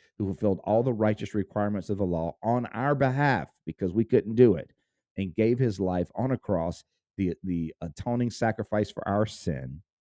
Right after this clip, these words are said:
And because of that perfect life and that perfect sacrifice, we put our faith in him, that it was sufficient. That's how we're saved. We're not saved by trying to earn our own salvation.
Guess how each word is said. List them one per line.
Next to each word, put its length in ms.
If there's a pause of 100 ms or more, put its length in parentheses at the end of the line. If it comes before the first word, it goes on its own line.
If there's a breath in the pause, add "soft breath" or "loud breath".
(1040)
And 120
because 320
of 80
that 200
perfect 360
life 240
and 100
that 160
perfect 320
sacrifice, 640
we 120
put 180
our 100
faith 300
in 120
him, 460 (680)
that 120
it 80
was 160
sufficient. 540 (400)
That's 260
how 140
we're 160
saved. 420 (640)
We're 80
not 240
saved 300
by 140
trying 280
to 140
earn 340
our 220
own 160
salvation. 640